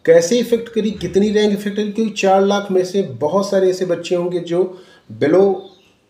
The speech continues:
rank में होंगे, बहुत सारे बच्चे होंगे जो top rank पे होंगे, Means जिसके सात सौ बीस marks आ रहे होंगे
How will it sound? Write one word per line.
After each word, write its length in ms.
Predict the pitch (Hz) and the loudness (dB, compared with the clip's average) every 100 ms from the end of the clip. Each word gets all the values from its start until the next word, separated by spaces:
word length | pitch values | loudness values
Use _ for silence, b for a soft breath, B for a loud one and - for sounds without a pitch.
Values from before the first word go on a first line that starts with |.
| _ _ _ _ _ | _ _ _ _ _
rank 380 | 117 151 185 185 | 2 4 4 2
में 100 | 196 | 0
होंगे, 260 | 185 190 220 | 0 -4 -6
बहुत 340 | 143 139 190 190 | -6 0 0 0
सारे 180 | 202 | -2
बच्चे 240 | 196 185 208 | -2 -2 -6
होंगे 160 | 196 214 | -4 -4
जो 120 | 208 - | -4 2
top 280 | 185 185 160 | 4 4 2
rank 200 | 135 120 | 0 -2
पे 60 | |
होंगे, 240 | 113 98 107 | -6 -8 -6
Means 240 | 139 196 139 | 0 0 -2
जिसके 300 | 160 165 226 | -8 -4 -4
सात 300 | - 185 190 | -4 -2 -2
सौ 160 | - 190 | -2 -6
बीस 280 | 156 226 - | -4 -6 -2
marks 260 | 208 196 - | -4 -2 -2
आ 60 | |
रहे 140 | 160 156 | 0 0
होंगे 340 | 127 123 170 | 0 -4 -6